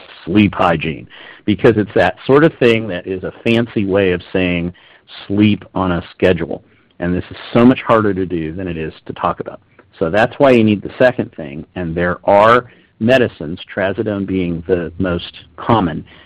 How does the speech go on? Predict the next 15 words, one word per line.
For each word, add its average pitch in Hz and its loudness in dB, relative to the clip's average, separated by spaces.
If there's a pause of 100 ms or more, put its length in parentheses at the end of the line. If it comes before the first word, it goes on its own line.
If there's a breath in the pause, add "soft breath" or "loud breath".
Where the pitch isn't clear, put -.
you 95 -4
can 85 -4
talk - 0
to 110 -2
your 107 2
prescriber 107 0
about. 80 -4
Let's 82 -10
all 90 0
remember 85 -4
I'm 80 -6
not 80 -6
a 80 -6
prescriber. - -2 (640 loud breath)
But, 92 -2